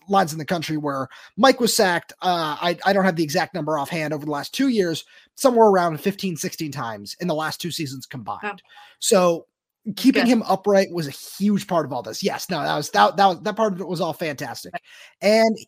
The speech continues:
Speaker 1: just the more the season went along, you got to see what he showed flashes of at Indiana. Like, if you go back and watch his Ohio State game from, I, I believe it's twenty twenty, where he threw for
Speaker 2: Mm-hmm.
Speaker 1: over five hundred yards. It's, you got to see more and more games like that. And of course, having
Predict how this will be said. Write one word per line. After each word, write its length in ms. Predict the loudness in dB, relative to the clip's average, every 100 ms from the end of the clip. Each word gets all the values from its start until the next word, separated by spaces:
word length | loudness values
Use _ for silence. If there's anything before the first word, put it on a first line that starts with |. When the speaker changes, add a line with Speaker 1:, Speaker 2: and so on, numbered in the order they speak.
| -8
Speaker 1:
just 220 | -4 -4 0
the 80 |
more 320 | 4 6 6 4
the 80 | 0
season 240 | -6 -4
went 120 | -4 -2
along, 480 | 2 2 0 -4 -12 -20 -16
you 200 | -2 -2
got 240 | 2 0 0
to 60 |
see 520 | -6 -6 -4 -4 -4 -6
what 260 | -6 -4 -4
he 140 | -2 -4
showed 300 | 0 -2 -2
flashes 420 | -6 -6 -8 -10
of 100 | -12
at 60 |
Indiana. 460 | -12 -12 -10 -10 -14 -14
Like, 160 | -12
if 100 | -10
you 120 | -10 -6
go 160 | -4
back 260 | -4 -6 -6
and 100 | -6
watch 200 | -6 -6
his 240 | -8 -10 _ -20 -6
Ohio 380 | -4 -2 -2 -2
State 320 | -4 -6 -6
game 180 | -8 -8
from, 160 | -6
I, 60 | -8 -6
I 100 | -10
believe 260 | -6 -6 -8
it's 100 | -12
twenty 260 | -12 -10
twenty, 360 | -8 -4 -2 -2
where 120 | -6
he 60 | -6
threw 140 | -6
for 60 | -4
Speaker 2:
Mm-hmm. 80 | -4
Speaker 1:
over 100 | -4
five 200 | -10 -10
hundred 180 | -10 -16 -12 -12
yards. 240 | -10 -14 _ -20 -20 _ 0
It's, 320 | 0 0 -8
you 200 | 2 2
got 220 | 6 4
to 80 | 4
see 400 | -2 -2 -2 -2
more 440 | -4 0 4 4 4
and 100 | 2
more 220 | 0 -2
games 340 | -4 -8 -10
like 200 | -10 -10
that. 260 | -8 -8 -8
And 100 | -8
of 100 | -10
course, 260 | -2 -2 0
having 360 | 0 0 -2